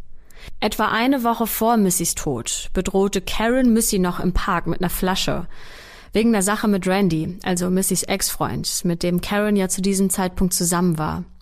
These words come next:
Deshalb hatten die beiden zum Zeitpunkt von Missys Ermordung auch keinen Kontakt und vermutlich war es deshalb Laura,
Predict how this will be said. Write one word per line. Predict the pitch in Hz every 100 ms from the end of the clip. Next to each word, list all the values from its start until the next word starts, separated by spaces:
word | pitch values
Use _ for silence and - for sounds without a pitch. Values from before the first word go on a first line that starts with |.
| - - - - - 220
Deshalb | 247 294 269
hatten | 247 233 208
die | 190
beiden | 185 208 208
zum | - 185
Zeitpunkt | - 202 220 - 202
von | - 180
Missys | 190 - 196
Ermordung | - 175 180 196 196
auch | - - -
keinen | 208 226 208
Kontakt | - 160 - 165 - - - - - - - - -
und |
vermutlich | 180 196 202 277 285 220
war | 202
es | 190
deshalb | 220 214 214 180
Laura, | 170 185 214 175 -